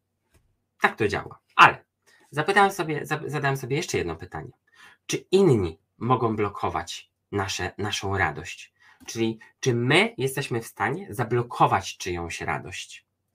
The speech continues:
No i tutaj przyszła taka odpowiedź, która mówi tak. Jeśli na to pozwolisz, no to będą na tobie siedzieć, będą ci to wszystko blokować. Bo są w stanie, bo ty im na to pozwalasz.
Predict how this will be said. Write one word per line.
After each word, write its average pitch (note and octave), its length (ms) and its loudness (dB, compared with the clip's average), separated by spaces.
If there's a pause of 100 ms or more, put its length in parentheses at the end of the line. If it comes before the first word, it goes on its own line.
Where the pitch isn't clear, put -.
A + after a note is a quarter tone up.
(480)
No D#3+ 140 8
i A3 100 8
tutaj F#3+ 200 4
przyszła A#2+ 300 0
taka - 260 -4
odpowiedź, F3 500 0 (280)
która C3 380 2 (520)
mówi B2 240 0
tak. - 280 -12 (200)
Jeśli G3 220 4
na F#3 80 8
to F3 100 0
pozwolisz, G2+ 680 -2 (320)
no A3+ 100 -2
to A3 160 -2
będą C3+ 280 0
na G#2+ 120 -2
tobie E2+ 260 -6
siedzieć, C#3+ 420 -4 (480)
będą G3 240 2
ci C3 120 -8
to B2+ 80 -4
wszystko - 300 -12
blokować. - 640 -12 (640)
Bo A#2 360 0 (160)
są G3+ 240 2
w G#3+ 40 -8
stanie, F#2+ 420 -2 (100)
bo B2 120 -6
ty - 140 -6
im C#3+ 120 -2
na C3 120 0
to - 100 -14
pozwalasz. B2 680 -6